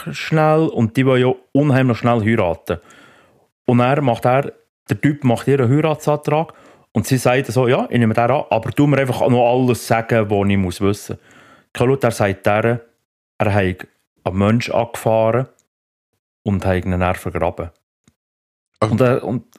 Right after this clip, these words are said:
Speaker 1: und das hat er tatsächlich gemacht mit dem Brütsch. Die haben dann, äh, einen Velofahrer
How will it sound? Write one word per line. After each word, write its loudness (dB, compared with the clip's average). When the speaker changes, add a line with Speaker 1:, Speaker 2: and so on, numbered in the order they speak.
Speaker 1:
und -2
das -2
hat 0
er -6
tatsächlich -4
gemacht -2
mit -4
dem -4
Brütsch. -4
Die 2
haben -2
dann, 2
äh, 2
einen -2
Velofahrer 0